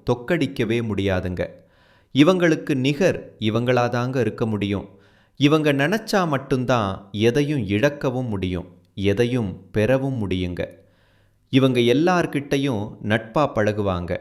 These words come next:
அதனால இவங்களுடைய நட்பு வட்டம் பெரிய லெவல்ல இருக்குதுங்க. இவ்வளவு அருமையான நற்குணங்களை கொண்ட மிதுனம் ராசிக்கார அன்பர்களே, எல்லாரும் நலமா இருக்கீங்களா? "ஏங்கம்மா,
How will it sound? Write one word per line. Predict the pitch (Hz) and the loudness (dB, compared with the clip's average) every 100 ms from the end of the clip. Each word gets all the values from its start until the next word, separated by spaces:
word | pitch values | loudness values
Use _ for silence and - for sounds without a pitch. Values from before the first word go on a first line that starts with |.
| - - | -8 -14
அதனால | - 101 98 101 107 - - - - _ - | -6 -2 0 2 2 2 -2 -10 -20 _ 2
இவங்களுடைய | 156 170 160 147 139 127 | 4 4 4 2 2 0
நட்பு | 127 147 - 214 | 0 -2 0 2
வட்டம் | 139 113 - 113 92 90 - | 2 0 0 -2 -2 -8 0
பெரிய | 135 160 180 | 2 2 0
லெவல்ல | 143 107 113 113 98 | 0 0 0 0 -2
இருக்குதுங்க. | - 95 92 85 - - _ _ _ _ _ 117 | -2 -4 -2 -4 -6 -14 _ _ _ _ _ 2
இவ்வளவு | 131 135 165 143 139 | 4 6 4 4 2
அருமையான | 123 151 185 190 185 202 196 | 2 2 2 0 0 -2 -2
நற்குணங்களை | 131 120 131 151 143 131 120 120 | 0 0 0 0 2 0 0 -2
கொண்ட | 120 107 101 95 90 - | -4 0 0 0 -2 -4
மிதுனம் | 113 131 185 175 | -2 0 0 0
ராசிக்கார | 143 113 - 113 110 101 95 | 0 0 -2 -4 0 2 2
அன்பர்களே, | 101 113 110 104 101 90 - - - _ | 2 0 0 2 2 0 -8 -20 -20 _
எல்லாரும் | 104 107 113 123 | 0 2 2 0
நலமா | 113 98 120 135 | 0 0 0 -2
இருக்கீங்களா? | 117 120 110 107 107 98 110 - _ _ _ _ _ - | -2 -4 -2 0 0 -2 -6 -16 _ _ _ _ _ -2
"ஏங்கம்மா, | 139 170 151 117 95 | 0 0 0 0 -2